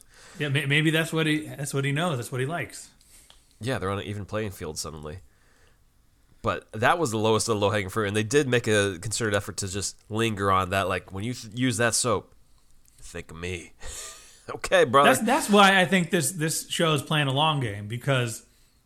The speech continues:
Speaker 1: we don't set this table on the back half of the season with a plot that has yet to even really touch on evolution,
Speaker 2: Mm-hmm.
Speaker 1: unless they're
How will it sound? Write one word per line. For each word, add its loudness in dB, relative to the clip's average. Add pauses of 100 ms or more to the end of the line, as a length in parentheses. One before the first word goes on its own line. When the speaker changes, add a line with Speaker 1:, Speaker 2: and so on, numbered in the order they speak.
(280)
Speaker 1:
we 0
don't 2
set -2
this -4
table 0 (640)
on 0
the -2
back 2
half 2
of -4
the -4
season -2
with -4
a -6
plot -4
that -2
has -2
yet -2
to -2
even -2
really -2 (720)
touch 0
on 0 (160)
evolution, 0 (640)
Speaker 2:
Mm-hmm. -12
Speaker 1:
unless 0 (200)
they're 0